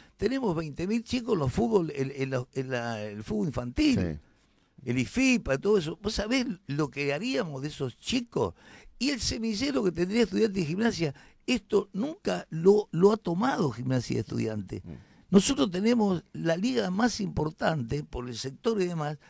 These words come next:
Speaker 1: de la República Argentina.
Speaker 2: Ujú.
Speaker 1: Lo que tenemos que hacer es ayornarla y
Speaker 2: Ujú.
Speaker 1: ponerle gente capaz para que trabajen ahí, y son las divisiones inferiores más grandes que va a tener estudiante de gimnasia.
Speaker 2: Claro, para que se siembre ahí realmente,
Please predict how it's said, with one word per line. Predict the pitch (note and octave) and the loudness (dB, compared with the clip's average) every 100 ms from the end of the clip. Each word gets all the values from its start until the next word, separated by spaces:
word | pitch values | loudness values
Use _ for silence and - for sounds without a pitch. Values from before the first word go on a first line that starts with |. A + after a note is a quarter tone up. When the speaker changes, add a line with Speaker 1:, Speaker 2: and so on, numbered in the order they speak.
| - _ | -20 _
Speaker 1:
de | D3 C4 | -6 -4
la | B3 | -2
República | F3 D3 A3+ A#3+ F#3 D#3 | -2 -4 -2 0 0 -2
Argentina. | A2+ A#2 B2 C#4 - G#3+ G#2+ D#2+ - | -4 -6 -4 0 0 0 -4 -6 -12
Speaker 2:
Ujú. | E2+ E2 F2 - _ _ _ | -18 -18 -20 -20 _ _ _
Speaker 1:
Lo | - G3 | 8 8
que | G3 | 8
tenemos | F#3 B3+ C4+ A#3 | 0 0 0 0
que | |
hacer | A#3 G3 A3+ G#3+ | 2 4 4 4
es | E3+ | 0
ayornarla | E3+ D#3+ E3 F3 A#3 C#4+ C4 C3 A#2 G2 - F#2+ | -2 -2 -2 0 0 2 0 -2 -4 -4 -10 -10
y | F2 D#3 | -6 -4
Speaker 2:
Ujú. | F#3 | -2
Speaker 1:
ponerle | A#3+ A3+ | -2 -2
gente | A3 G#3 G#3+ F#3 - _ - | -2 0 2 2 0 _ -4
capaz | D#3 - A3+ G#3+ G#3+ - - - | -4 0 0 4 2 0 -20 -2
para | - D#3+ D#3+ | 2 2 2
que | D#3+ | -4
trabajen | D#3 F#3 B3+ - A3 | -2 2 2 4 2
ahí, | A3 B3 A#3 | 4 2 2
y | G3 | -2
son | - A3+ | 0 0
las | G#3+ | 0
divisiones | F#3+ F#3 D#3 A#3+ A3+ G3+ - - _ | 0 -2 -2 0 2 0 -2 -20 _
inferiores | F#3 F#3 F#3+ A3 A#3 G3 | 0 2 2 4 4 4
más | F#3 F3 | 2 2
grandes | A#3 B3 A#3 G#3 G3 | 2 2 4 4 4
que | G3 | 2
va | F#3+ | 0
a | |
tener | F#3 G3+ | 4 4
estudiante | - F#3+ G#3 F#3 | 4 2 2 0
de | D3+ | -8
gimnasia. | G3 B3+ A3+ - | -8 -8 -8 -2
Speaker 2:
Claro, | F#2 E2 | 0 2
para | F2 F2+ | 0 0
que | F#2 | 0
se | G2+ | 0
siembre | C3 C3 A2 G2+ | 4 4 6 6
ahí | A2 | 6
realmente, | A2 A2+ B2 | 6 6 6